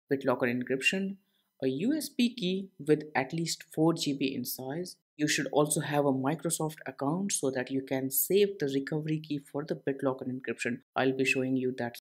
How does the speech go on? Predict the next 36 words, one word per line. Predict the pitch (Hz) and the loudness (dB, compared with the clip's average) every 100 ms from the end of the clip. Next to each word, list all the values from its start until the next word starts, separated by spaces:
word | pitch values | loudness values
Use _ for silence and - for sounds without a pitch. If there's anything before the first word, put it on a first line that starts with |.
| _ | _
in | 135 | 0
a | 127 | 2
moment. | 120 120 113 - _ _ _ _ | 0 -4 -8 -14 _ _ _ _
You | 135 | 4
need | 139 139 | 4 4
to | 143 | -2
have | 135 135 | 0 0
a | 135 | 0
good | 135 139 | 4 6
internet | 135 131 131 123 | 6 4 0 -4
connection. | - 151 202 - 214 214 - _ _ _ _ _ - | -4 -4 -4 -4 -2 -4 -6 _ _ _ _ _ -2
And | 160 | 4
this | 240 269 | 6 6
is | 277 | 6
optional | 180 196 - 202 | 4 2 0 0
yet | 175 165 185 - | 2 0 0 -2
recommended | 165 165 151 156 160 156 | -2 2 2 2 0 2
that | 139 139 | 0 0
you | 143 143 | -4 -6
have | 151 156 151 - - | -2 0 0 -4 -4
an | 127 | -2
external | 135 - 147 143 143 135 | -2 -2 -2 -2 -2 -4
U | 131 131 135 | -4 2 4
S | 139 - | 4 0
B | - 139 - | -2 -2 2
disk, | 131 160 - - _ - | 0 2 -4 -10 _ -6
an | 123 - | -6 -6
external | - - 139 139 139 135 - - | -4 0 4 6 6 4 0 -4
S | 131 143 | -2 0
S | 135 | -2
D | 139 147 139 | 0 0 2
of | 135 - | 0 -4
this | 135 135 | -6 -6
kind, | - 135 139 139 135 - | -2 0 2 0 -4 -6
or | 127 127 131 131 _ _ _ _ - 131 - | -4 -2 -2 -4 _ _ _ _ -12 -12 -8
external | - - 131 131 | -4 0 2 2